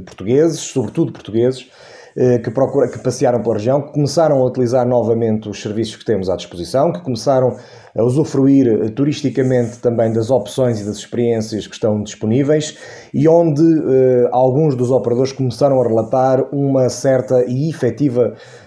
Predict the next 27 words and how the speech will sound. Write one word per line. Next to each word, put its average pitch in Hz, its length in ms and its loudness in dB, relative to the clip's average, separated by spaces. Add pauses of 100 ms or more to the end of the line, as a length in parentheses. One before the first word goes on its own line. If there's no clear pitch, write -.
eh, 110 480 2
retoma 139 500 2
de 120 140 0
alguma 135 460 2
normalidade, 120 680 0
ainda 123 300 0
que 113 140 -14
com 113 200 -2
valores 110 300 0
muito 127 260 -4
baixos 123 360 0
face 117 360 -2
a 107 40 -2
períodos 113 320 -2
homólogos 110 600 0 (440)
do, 120 360 0
do 113 160 2
ano 117 160 -2
passado. 101 500 -2 (220)
E 143 80 -2
se 127 80 -4
na 170 80 2
semana 165 240 0
passada 151 280 0
tivemos 139 440 0
connosco 135 400 -2
precisamente 127 720 -2